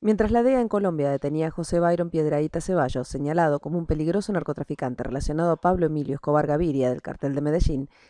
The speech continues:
en Argentina seis personas fueron detenidas por las fuerzas de seguridad. Entre ellos, Mateo Corvo Dolcet, sindicado como el nexo local del narcotraficante colombiano. Desde el minuto cero, la cobertura de los medios hegemónicos fue total,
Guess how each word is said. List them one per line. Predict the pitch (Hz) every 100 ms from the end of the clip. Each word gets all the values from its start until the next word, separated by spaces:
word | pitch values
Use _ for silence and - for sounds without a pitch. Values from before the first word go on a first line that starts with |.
| _
en | 240 233
Argentina | 240 233 226 220
seis | 214 202
personas | 196 208 196
fueron | 185 190 180
detenidas | 180 190 143 156
por | -
las | 147 -
fuerzas | 139 151
de | 147
seguridad. | 139 120 113 95 82 _ _ _
Entre | - 180 165 185
ellos, | 202 233 -
Mateo | - 156 147 175 190 -
Corvo | - 170 170 151
Dolcet, | 131 - 110 -
sindicado | 147 151 160 156
como | 156 147
el |
nexo | 160 165 147
local | 156 170 180
del | 160
narcotraficante | 135 185 - 151 147 139 139
colombiano. | 131 123 127 135 -
Desde | - 202 208
el |
minuto | 214 233 240
cero, | - 254 226
la | 180
cobertura | 156 151 202 202
de |
los | 151
medios | 165 175 180
hegemónicos | - 156 165 185 175
fue | 160
total, | 143 - 113 113